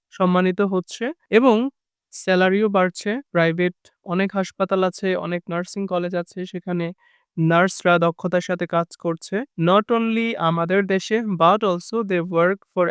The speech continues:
abroad। তারা আমেরিকা সহ অন্যান্য দেশেও উচ্চশিক্ষা এবং পেশা হিসেবে নার্সিংকে বেছে নিচ্ছে। So I hope আপনারা এই ভিডিওতে নার্সিং প্রফেশন সম্পর্কে কিছুটা হলেও জানতে পেরেছেন এবং as a nurse আমরা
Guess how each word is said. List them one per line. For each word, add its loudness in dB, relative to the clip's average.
abroad। 0
তারা 2
আমেরিকা -2
সহ -6
অন্যান্য -4
দেশেও -4
উচ্চশিক্ষা 0
এবং -2
পেশা -2
হিসেবে -4
নার্সিংকে -4
বেছে -6
নিচ্ছে। -10
So 4
I 4
hope 0
আপনারা 0
এই -2
ভিডিওতে 0
নার্সিং -2
প্রফেশন 2
সম্পর্কে 2
কিছুটা -4
হলেও 0
জানতে -2
পেরেছেন -4
এবং -4
as 0
a 2
nurse 2
আমরা -4